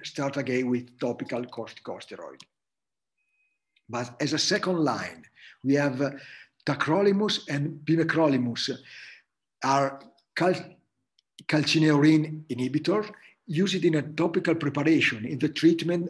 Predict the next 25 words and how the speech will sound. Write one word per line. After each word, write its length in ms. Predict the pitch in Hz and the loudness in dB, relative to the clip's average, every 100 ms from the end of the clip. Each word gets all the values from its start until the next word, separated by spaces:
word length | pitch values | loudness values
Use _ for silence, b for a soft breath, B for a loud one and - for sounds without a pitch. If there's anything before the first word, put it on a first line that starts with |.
| - | -8
of 120 | 127 | -8
atopic 440 | 135 160 165 170 | -4 -2 0 -2
dermatitis. 880 | - 139 131 131 131 107 95 98 - - B B B | -2 -2 -2 -2 -4 -4 -10 -14 -14 -16 B B B
In 240 | 131 127 113 104 | -6 -4 -6 0
virtue 520 | 151 170 165 170 170 B B B - | 2 4 6 6 4 B B B -10
of 240 | 120 98 | -10 -8
their 240 | 127 135 127 - | -4 -2 -4 -4
immunosuppressive 1040 | 135 135 175 196 170 165 147 143 - 120 - | -2 0 0 2 -2 -2 0 0 -2 -4 -10
activity, 680 | - - - 151 196 208 208 - | -16 -10 -2 0 0 -6 -8 -8
topical 400 | - 170 170 151 | -4 -2 -2 -4
ca-, 160 | 127 143 | -6 -6
calcineurin 1600 | 135 135 - 160 156 131 - _ _ 127 127 131 135 131 120 117 | -4 -4 -2 -2 -2 -4 -12 _ _ -8 -4 -2 -2 -2 -4 -8
inhibitor 580 | 123 143 151 165 165 165 | -4 -2 0 2 2 0
have 260 | 151 131 | -4 -2
been 140 | 151 156 | 0 0
assessed 460 | 131 - 165 160 | 0 2 2 2
in 200 | 147 139 | -2 -2
the 120 | 139 | -2
treatment 680 | 135 - 180 - 127 113 104 - b - | -2 0 -2 -2 -6 -6 -8 -14 b -10
in 180 | 120 123 | -6 -4
many 240 | 151 160 | -2 0
disorders 560 | 143 135 165 196 135 98 - | 0 0 0 0 -4 -8 -8
other 440 | 127 135 131 135 135 117 | -6 -4 -2 -2 -4 -4
than 320 | 123 123 117 _ - | -2 -2 -6 _ -10
dermatitis, 1080 | 127 123 123 135 107 - - 143 110 - - | -6 -6 -4 -4 -4 -6 -4 -4 -4 -8 -14